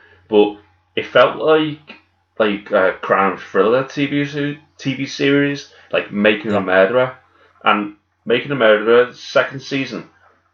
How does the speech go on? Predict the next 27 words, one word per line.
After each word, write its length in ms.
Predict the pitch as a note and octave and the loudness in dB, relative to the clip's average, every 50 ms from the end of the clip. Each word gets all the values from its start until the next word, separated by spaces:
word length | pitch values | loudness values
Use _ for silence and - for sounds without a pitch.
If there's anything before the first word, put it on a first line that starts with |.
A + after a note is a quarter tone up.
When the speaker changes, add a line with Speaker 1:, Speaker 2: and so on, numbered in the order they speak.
| _ _ _ _ | _ _ _ _
Speaker 1:
was 300 | G2+ G2+ F#2 - - - | -2 -2 -2 -2 -4 -10
garbage 760 | - - G#2 F#2 F#2 F#2 G2+ G2 A#2+ A#2+ A#2+ - - - - - _ _ _ _ _ _ _ _ _ _ _ _ _ _ _ _ _ | -2 2 2 4 4 4 2 2 0 -4 -4 -4 -12 -16 -18 -20 _ _ _ _ _ _ _ _ _ _ _ _ _ _ _ _ _
because 400 | - G2 - G#2+ F#2+ - - _ _ - - _ _ _ | -10 -6 -6 -6 -8 -8 -14 _ _ -20 -20 _ _ _
there's 200 | - - A2+ A2 B2 | -4 -2 -2 0 2
no 180 | C3+ D3 D3+ | 2 2 2
sort 320 | D3+ - E3 D3+ D3+ D3+ D3+ | 2 0 0 0 0 0 -2
of 80 | B2+ | -4
closure. 580 | - A#2 A2 G#2+ G#2+ A2+ - - C#3+ C#3+ - - _ _ _ - _ | 2 4 4 4 4 2 2 2 2 2 2 -6 _ _ _ -12 _
I 100 | - A#2 | -2 0
mean, 280 | A#2 A#2+ A#2+ A#2 A2 - - - | 0 0 -2 -4 -6 -10 -14 -6
we 160 | G#2 B2 B2+ C3+ | -2 2 4 6
all 280 | C#3 D#3+ E3 D#3 C#3 | 6 6 6 4 2
watched 460 | A#2 A#2 A#2+ A#2+ A#2 - - - - | 4 6 6 6 6 2 -8 -14 -8
the 100 | - G2 F2+ | -6 -6 -6
news 600 | F2+ F#2+ A#2 B2+ A#2 G2 E2 D#2 E2 - - - - - _ | -4 -4 -2 -2 -2 -2 -4 -6 -10 -12 -16 -18 -20 -20 _
and 260 | - G2 F#2+ F#2 F#2 | -2 0 0 0 0
we 160 | F#2+ F#2+ F#2 | -2 -2 -2
seen 500 | F#2+ - - A2+ A2 G#2+ A2 A#2 A#2 A2 | -4 -6 -6 -6 -4 -4 -2 -4 -4 -2
that 500 | G2 F#2 F2+ F2 E2 - - - - _ | 2 4 4 4 4 2 -2 -10 -20 _
Joe 240 | - G#2 F2+ F2+ F2 | -2 -2 -2 -2 -2
Exotic 480 | - - G2+ G2 F#2 F3+ - G2+ F#2+ - - - _ _ - | -6 0 2 2 2 2 -2 -8 -10 -10 -10 -16 _ _ -18
was 100 | G2 - | -18 -10
trying 400 | - - G#2 G2 G#2+ A2+ A#2+ A#2 | 0 0 2 2 2 0 -2 -4
to 80 | C#3 | 0
get 120 | C3+ C3 C3 | 2 4 4
a 40 | |
pardon 600 | C3 C3+ C3+ B2 A#2+ A#2+ A2+ - C2 C#2 D2+ - | 4 4 4 6 6 6 4 2 -2 -12 -16 -18